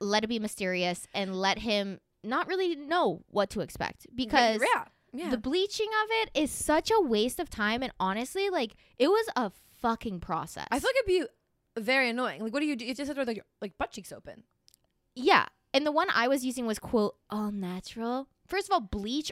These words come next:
Speaker 1: all natural, don't go together.
Speaker 2: Yeah, that's not a thing.
Speaker 1: So
Speaker 2: That's not a thing.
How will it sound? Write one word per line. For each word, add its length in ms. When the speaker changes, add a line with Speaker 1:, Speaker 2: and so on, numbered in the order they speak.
Speaker 1:
all 160
natural, 380
don't 340
go 140
together. 320
Speaker 2:
Yeah, 120
that's 200
not 200
a 40
thing. 140
Speaker 1:
So 60
Speaker 2:
That's 120
not 80
a 40
thing. 140